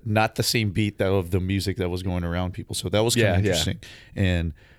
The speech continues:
Speaker 1: I remember I had Vine at the time, so I was making Vines of me dancing
Speaker 2: <laughs>
Speaker 1: with all these people that, you know, I didn't know. Um,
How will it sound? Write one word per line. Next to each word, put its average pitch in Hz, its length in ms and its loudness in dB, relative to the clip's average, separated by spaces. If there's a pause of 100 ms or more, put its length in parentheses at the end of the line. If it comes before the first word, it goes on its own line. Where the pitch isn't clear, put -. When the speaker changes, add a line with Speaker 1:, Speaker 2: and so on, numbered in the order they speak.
Speaker 1:
I - 40 -6
remember 101 280 6
I 90 40 4
had 92 180 2
Vine 95 360 2
at 85 120 -2
the 92 80 -6
time, 85 260 -4
so 90 180 -4
I 87 40 0
was 85 180 -4
making 92 280 -2
Vines 92 420 -2
of 82 100 -4
me 90 180 0
dancing 85 640 -4
Speaker 2:
<laughs> - 360 -2
Speaker 1:
with 101 100 2
all 87 120 2
these 87 140 -2
people 110 360 -4
that, - 260 -6
you 95 160 0
know, 82 80 0
I 82 60 0
didn't 85 240 -2
know. 87 240 0 (420)
Um, 85 420 -2